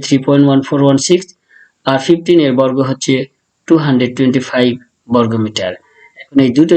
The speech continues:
যদি আমরা গুণ করি, তাহলে পাবো সেভেন হান্ড্রেড সিক্স পয়েন্ট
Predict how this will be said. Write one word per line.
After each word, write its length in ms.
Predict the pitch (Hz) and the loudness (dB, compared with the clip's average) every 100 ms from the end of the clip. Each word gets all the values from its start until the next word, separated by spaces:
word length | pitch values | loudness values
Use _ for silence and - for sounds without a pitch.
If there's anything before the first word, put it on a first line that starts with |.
| 156 | 2
যদি 140 | 139 139 | 2 0
আমরা 160 | 135 131 120 | 2 0 0
গুণ 120 | 175 175 | -2 0
করি, 160 | 127 131 | -4 -2
তাহলে 260 | 131 127 127 123 | -4 0 -2 0
পাবো 220 | 123 127 247 - _ _ _ - | -2 0 -2 -4 _ _ _ -10
সেভেন 360 | - 151 175 147 | -2 2 2 0
হান্ড্রেড 340 | 139 139 135 - - - - | 0 0 0 -4 -10 -8 -2
সিক্স 260 | 190 190 - - - _ - | -2 -2 -6 -12 -16 _ -4
পয়েন্ট 340 | 131 131 131 | 0 2 0